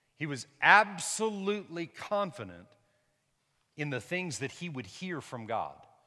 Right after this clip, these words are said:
In the moment, he would know what to do. Possibly when he was in prayer before these things happened, possibly at that time he heard, but he had confidence he would hear from God because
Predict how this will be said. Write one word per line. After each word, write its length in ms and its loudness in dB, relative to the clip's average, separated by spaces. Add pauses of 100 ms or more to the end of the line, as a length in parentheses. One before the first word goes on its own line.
(280)
In 200 0
the 80 2
moment, 600 2 (260)
he 160 -4
would 200 0
know 220 4
what 300 2
to 80 -6
do. 220 -6 (1500)
Possibly 840 4 (340)
when 180 -2
he 140 0
was 220 0
in 140 0
prayer 460 6
before 380 0
these 240 -6
things 300 -2
happened, 460 6 (260)
possibly 540 4
at 120 0
that 200 6
time 320 4 (240)
he 140 -4
heard, 300 6 (220)
but 120 -2
he 160 -4
had 300 6
confidence 760 6 (180)
he 140 -2
would 160 -2
hear 300 6
from 240 2
God 260 12 (220)
because 380 -2